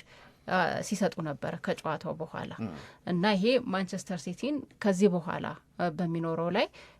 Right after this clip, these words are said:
Speaker 1: አ፣ ምን ያ ተጽዕኖ ያሳድርበታል የሚለውን እንጠብቃለን።
Speaker 2: ም።
Speaker 1: እናውቃለን፣ ከዚህ በፊት ማንቸስተር ሲቲ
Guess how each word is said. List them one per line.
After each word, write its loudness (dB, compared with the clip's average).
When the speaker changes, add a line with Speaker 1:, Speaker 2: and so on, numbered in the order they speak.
Speaker 1:
አ፣ -2
ምን 8
ያ 6
ተጽዕኖ -2
ያሳድርበታል -6
የሚለውን 0
እንጠብቃለን። -2
Speaker 2:
ም። -6
Speaker 1:
እናውቃለን፣ 0
ከዚህ -6
በፊት -6
ማንቸስተር -6
ሲቲ -6